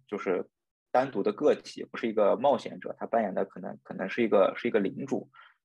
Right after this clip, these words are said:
可能在，就然后这个，这个体验的感觉，我也，我觉得是随着时间来变化的。就是在玩家没有什么游戏可以玩的时候，可能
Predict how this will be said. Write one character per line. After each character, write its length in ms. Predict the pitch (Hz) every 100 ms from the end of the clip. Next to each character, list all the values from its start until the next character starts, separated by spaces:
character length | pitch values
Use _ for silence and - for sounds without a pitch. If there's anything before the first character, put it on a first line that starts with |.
| _ _
可 120 | -
能 120 | 110 123
在， 400 | 180 156 104 104 _ _ _ _ _ _ _ - - -
就 100 | 170
然 140 | 135
后 80 | 165
这 120 | -
个， 200 | 208 120 -
这 80 | 208
个 100 | 127
体 200 | - -
验 200 | 98 104
的 380 | 110 98 95 - - _ _
感 220 | 104 92
觉， 120 | 98
我 160 | 117 135
也， 140 | 95
我 120 | - 98
觉 80 |
得 100 | 101
是 160 | - 165
随 220 | - 87
着 120 | 127
时 200 | 123 -
间 160 | 127 131
来 120 | 117
变 200 | 123 185
化 160 | - -
的。 100 | - _ _ _ _
就 100 | 185
是 140 | -
在 240 | 143 160 110
玩 180 | 107 101
家 160 | 156 143
没 240 | 131 104
有 220 | 185 143
什 120 | 98 98
么 240 | 92 90 90 -
游 160 | 95 92
戏 160 | -
可 200 | - -
以 100 | -
玩 200 | 101 -
的 100 | 87
时 120 | - -
候， 160 | 90 -
可 100 | 98
能 240 | 98 123